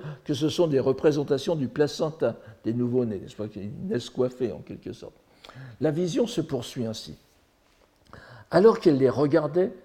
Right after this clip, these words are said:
figée, en se disant que ce devaient être les fantômes d'accouchés, des Ubume, dont parlent les légendes, ils crièrent tous et chacun d'une voix pleine de rancœur, « Méchante maman !» Vous voyez, c'est Mugoi, Mugoi Kakasama.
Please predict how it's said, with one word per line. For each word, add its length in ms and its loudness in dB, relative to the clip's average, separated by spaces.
figée, 580 0
en 60 0
se 140 4
disant 300 4
que 120 0
ce 120 -2
devaient 320 4
être 280 2
les 100 4
fantômes 560 2
d'accouchés, 720 0
des 240 -4
Ubume, 420 4
dont 120 4
parlent 320 2
les 140 -2
légendes, 560 0
ils 120 0
crièrent 460 6
tous 260 0
et 60 6
chacun 400 2
d'une 200 4
voix 180 8
pleine 280 4
de 100 4
rancœur, « 540 2
Méchante 540 0
maman !» 420 -8
Vous 60 -16
voyez, 160 -8
c'est 200 -12
Mugoi, 580 6
Mugoi 340 6
Kakasama. 720 -6